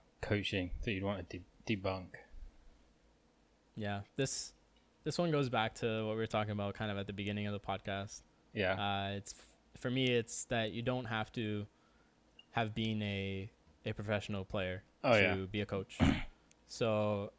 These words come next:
Speaker 2: of course, it helps having that player perspective, um, and experience is obviously a good thing, because you wanna be able to put yourself as the coach in the player's shoes,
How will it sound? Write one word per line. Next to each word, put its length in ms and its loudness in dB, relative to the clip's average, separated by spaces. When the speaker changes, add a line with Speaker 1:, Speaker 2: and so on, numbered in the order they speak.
Speaker 2:
of 80 -12
course, 240 4
it 80 2
helps 420 2
having 300 2
that 120 -4
player 160 -2
perspective, 640 -4
um, 300 -2
and 120 -4
experience 540 -4
is 220 -4
obviously 420 -2
a 40 -2
good 180 -2
thing, 320 -4
because 340 -4
you 80 -6
wanna 240 -4
be 120 -4
able 100 -2
to 60 -6
put 180 -6
yourself 520 -2
as 180 -4
the 60 -10
coach 340 -4
in 180 -2
the 60 -4
player's 280 -2
shoes, 400 -4